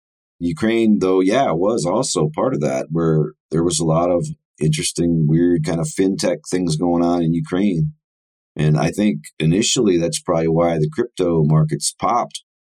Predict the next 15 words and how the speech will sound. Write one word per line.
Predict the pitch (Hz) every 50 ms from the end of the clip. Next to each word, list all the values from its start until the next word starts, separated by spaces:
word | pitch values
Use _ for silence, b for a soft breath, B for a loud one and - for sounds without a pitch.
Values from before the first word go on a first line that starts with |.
| _ _ _ _ _ _ _
when | 73 80 82 80
the | 78 76 73 71 71
war | 65 65 71 73 95 131 131
happened, | 104 85 80 78 78 73 76 76 78
'cause | 78 69 67 - - -
it | - 78
was | 76 76 71 - -
a | 71
way | 76 78 78 80 80
for | 78 - 76
Ukraine, | 76 76 71 69 - - 80 80 87 92 87
you | 82 73
know, | 73 76 73
to | 71 69
still | - - - 78 76 73